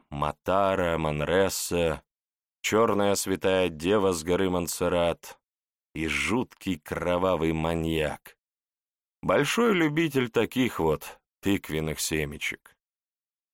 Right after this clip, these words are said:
Господи, ну и времена ж были.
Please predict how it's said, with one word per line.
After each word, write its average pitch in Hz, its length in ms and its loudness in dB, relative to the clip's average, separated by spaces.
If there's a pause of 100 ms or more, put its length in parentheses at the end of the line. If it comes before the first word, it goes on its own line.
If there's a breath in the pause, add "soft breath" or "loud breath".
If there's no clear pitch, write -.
Господи, 76 960 -2
ну 78 320 -2
и 92 120 0
времена 90 800 0
ж 76 140 -4
были. 73 560 -4